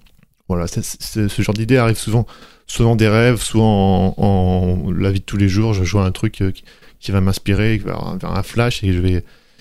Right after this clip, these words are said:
je vais avoir l'idée. Et, euh, voilà, une fois que j'ai cette idée, je la, je la pose sur le papier, je l'écris, alors ça va être avec ça, avec ceci.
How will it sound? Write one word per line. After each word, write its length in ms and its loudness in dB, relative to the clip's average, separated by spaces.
je 120 -4
vais 60 2
avoir 160 0
l'idée. 460 2
Et, 200 2
euh, 120 0
voilà, 200 0
une 120 2
fois 120 0
que 40 -2
j'ai 60 -2
cette 240 -4
idée, 320 2
je 160 -12
la, 260 -4
je 140 -4
la 80 -2
pose 180 -2
sur 80 -2
le 60 -2
papier, 380 0
je 60 -2
l'écris, 300 0
alors 240 0
ça 160 -4
va 160 -2
être 300 -8
avec 240 -6
ça, 140 -6
avec 100 -6
ceci. 320 -6